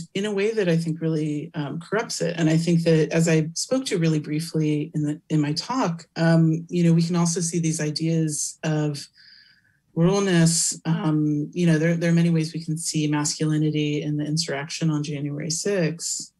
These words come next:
Um, but I think that, um, it, you know, allowed me to unpack ideas about, you know, uh, saying that,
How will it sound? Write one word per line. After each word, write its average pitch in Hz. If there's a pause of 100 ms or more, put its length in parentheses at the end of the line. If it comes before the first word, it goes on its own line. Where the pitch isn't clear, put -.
Um, 147 (460)
but 165
I 160
think 165
that, 156 (100)
um, 147 (220)
it, 160
you 160
know, 151
allowed 156
me 165
to 151
unpack 151
ideas 147
about, 143 (920)
you 165
know, 151 (380)
uh, -
saying 175
that, 160